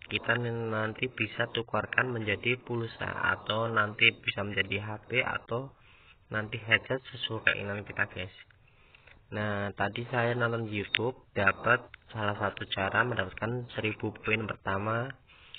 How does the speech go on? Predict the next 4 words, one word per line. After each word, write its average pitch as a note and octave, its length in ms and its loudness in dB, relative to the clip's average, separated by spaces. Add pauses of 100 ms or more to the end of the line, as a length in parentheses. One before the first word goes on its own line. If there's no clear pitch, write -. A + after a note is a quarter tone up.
(160)
gratis A2+ 480 2 (320)
melalui A2 960 2
misi A2 320 -4
berhadiah, G2+ 640 2